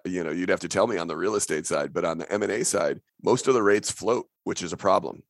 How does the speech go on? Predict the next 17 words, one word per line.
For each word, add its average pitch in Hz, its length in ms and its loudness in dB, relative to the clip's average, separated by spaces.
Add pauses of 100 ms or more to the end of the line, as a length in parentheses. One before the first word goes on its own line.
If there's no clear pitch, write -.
right? 95 220 4
So 104 100 0
if 87 140 0
you 110 100 0
bought 98 600 4 (180)
in 92 200 -4
twenty 90 540 0 (220)
twenty-one 90 720 2 (140)
at 90 140 2
a 85 60 -2
peak - 360 -4
multiple 98 680 0 (160)
and 92 200 0
rates 107 280 4
rise 95 400 4
fast 101 360 2
enough, 69 300 -8